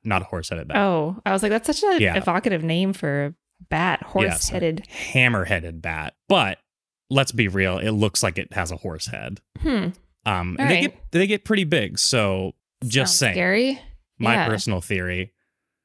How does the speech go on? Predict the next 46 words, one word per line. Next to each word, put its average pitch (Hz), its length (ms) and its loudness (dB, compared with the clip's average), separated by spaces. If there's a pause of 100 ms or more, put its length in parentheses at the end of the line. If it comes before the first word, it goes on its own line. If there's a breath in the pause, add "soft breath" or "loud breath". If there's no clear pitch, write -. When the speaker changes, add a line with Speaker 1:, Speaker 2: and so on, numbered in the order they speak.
(260)
Speaker 1:
Yeah, 127 120 4
they 135 100 6
have 170 100 2
a 165 40 2
three-foot 143 400 0
wingspan, 92 520 -6
so, 113 100 -4
I 107 60 -2
mean, 98 120 0
that's, 107 280 -2
like, 226 120 0
Speaker 2:
Ugh. 170 360 0
Speaker 1:
fairly 101 340 2
large. 85 560 -6 (840)
Speaker 2:
Don't 113 100 -2
Speaker 1:
They 107 120 4
Speaker 2:
like 101 60 2
Speaker 1:
are 104 40 2
Speaker 2:
that. 95 80 0
Speaker 1:
weird-looking 95 360 0
creatures, 85 420 -8
and 92 280 -4
if 90 160 -8
you 98 80 -2
saw 151 240 4
one 156 160 4
in 147 60 2
the 131 80 4
early 120 200 6
nineteen 110 340 2
hundreds 104 380 4
and 95 140 0
you 90 60 -2
lived 98 600 -2
near 98 240 2
the 87 80 -4
Pine 104 340 2
Barrens, 95 400 2
you 87 80 -4
might 98 320 2
think 95 480 -2 (680)
it - 120 -10
was 71 100 -10
kinda 92 300 -2
devilish 80 500 -8
looking. - 400 -14